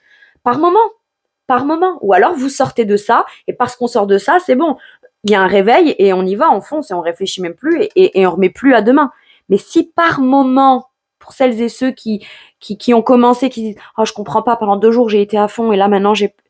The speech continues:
je suis pas là, j'ai pas envie. » C'est pas grave, prenez le temps. Faites-vous confiance, écoutez vos, écoutez vos émotions. Ok. Vous êtes beaucoup plus à l'écoute, euh, de vous-même. Vous vous écoutez.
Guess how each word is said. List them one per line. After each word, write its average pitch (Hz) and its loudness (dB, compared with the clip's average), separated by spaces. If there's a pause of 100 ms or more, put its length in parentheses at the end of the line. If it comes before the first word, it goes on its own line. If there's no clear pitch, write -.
(200)
je - -14
suis - -12
pas 214 2
là, 214 4
j'ai 208 -4
pas 208 -10
envie. » 202 -14
C'est - -6
pas 285 -2
grave, 196 -4
prenez 226 2
le 220 -4
temps. 196 -4 (260)
Faites-vous 247 -4
confiance, 190 -4
écoutez 277 -2
vos, 190 -2 (140)
écoutez 247 0
vos 240 2
émotions. 196 -2 (1600)
Ok. 208 -2 (360)
Vous - -2
êtes 220 0
beaucoup 311 0
plus 311 2
à 240 4
l'écoute, 247 -4 (420)
euh, 208 2
de 202 -4
vous-même. 196 -8
Vous 226 -6
vous 233 -4
écoutez. 269 -4